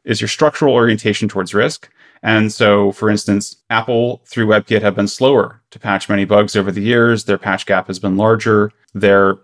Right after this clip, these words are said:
rollout time from when things actually hit the source code repository is larger because it often involves an entire O S update. Even if you were to take the point that we will now have potentially a larger number of exploitable issues in the system,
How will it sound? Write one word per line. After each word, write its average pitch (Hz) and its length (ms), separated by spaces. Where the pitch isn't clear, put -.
rollout 117 520
time 139 540
from 107 260
when 110 160
things 104 320
actually 104 300
hit 104 180
the 95 160
source 101 260
code 107 160
repository 123 640
is 98 100
larger 104 300
because 95 200
it 92 100
often 95 260
involves 95 340
an 98 60
entire 92 360
O - 100
S 98 160
update. 143 380
Even 214 320
if 131 400
you 135 220
were 151 160
to 160 100
take 135 220
the 127 80
point 95 380
that 104 200
we 110 100
will 107 120
now 110 180
have 107 240
potentially 117 480
a 98 80
larger 110 420
number 98 320
of 92 280
exploitable 98 500
issues 95 360
in 95 80
the 92 80
system, 92 500